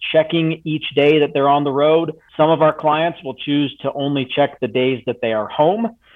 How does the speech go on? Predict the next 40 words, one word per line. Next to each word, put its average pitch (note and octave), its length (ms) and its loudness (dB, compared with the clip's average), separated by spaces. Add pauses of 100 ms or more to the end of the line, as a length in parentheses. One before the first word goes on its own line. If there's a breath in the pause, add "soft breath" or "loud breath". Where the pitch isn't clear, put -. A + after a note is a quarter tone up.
It's - 140 -4
also E3+ 320 4
important D3+ 520 0
that C3 120 -10
they C#3 140 -2
track D3 520 0
those C3 220 -2
half D#3 380 0 (120)
days, F#2+ 360 -4
so B2 100 -6
the A2+ 100 -6
days C3 440 2
that B2+ 160 -2
they B2+ 100 0
leave B2+ 560 -2 (160)
away C3+ 460 6
from C3 160 0
home C3 400 4
and B2+ 260 -2
the B2 60 -2
days C3 400 -2
that A#2+ 160 -6
they A#2 200 -4
come B2 220 -6
back. A#2+ 380 0 (180)
And A#2 100 -6
those B2+ 220 0
are A#2+ 60 -6
calculated B2 580 -2
differently A#2+ 400 -8
as A2 160 -4
well. G#2 340 2
So C3+ 140 0
for D3+ 100 4
all F3+ 140 8
the E3+ 80 2
details E3 540 4
on D3+ 160 2
per C3 160 -6
diem, D#3+ 400 0